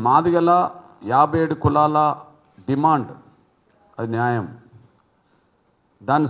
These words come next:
సమర్థించి పాటలు పాడే వాళ్ళు మాదిగలే కాదు, వేలాది మంది కళాకారులు అన్ని వర్గాల్లో ఉన్నారు.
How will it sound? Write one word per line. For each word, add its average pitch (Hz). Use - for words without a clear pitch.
సమర్థించి 175
పాటలు 156
పాడే 156
వాళ్ళు 165
మాదిగలే 151
కాదు, 151
వేలాది 170
మంది 156
కళాకారులు 143
అన్ని 123
వర్గాల్లో 113
ఉన్నారు. 85